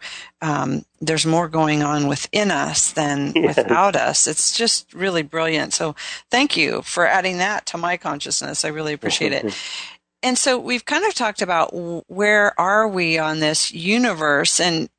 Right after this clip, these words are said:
Speaker 1: and now we're on this, who are we? And I, I love how you've done this piece of giants, but we also talk about, um, our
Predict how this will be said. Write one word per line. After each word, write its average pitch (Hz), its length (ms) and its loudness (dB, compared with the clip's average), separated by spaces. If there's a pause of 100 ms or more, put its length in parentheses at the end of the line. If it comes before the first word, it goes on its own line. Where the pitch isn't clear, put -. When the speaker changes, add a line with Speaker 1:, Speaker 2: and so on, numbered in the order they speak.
Speaker 1:
and 170 300 0
now 180 240 2
we're 208 160 2
on 165 200 0
this, 147 420 0 (240)
who 247 220 2
are 151 260 2
we? 139 220 2
And 143 120 0
I, 151 240 2
I 156 120 0
love 175 260 0
how 175 140 0
you've 147 340 -2 (420)
done 170 220 0
this 156 240 0
piece - 340 -4
of 151 100 -6
giants, 170 440 -2
but 170 140 0
we 240 100 -2
also 311 260 0
talk - 300 -2
about, 160 340 0 (720)
um, 151 460 -4 (1040)
our 180 160 -2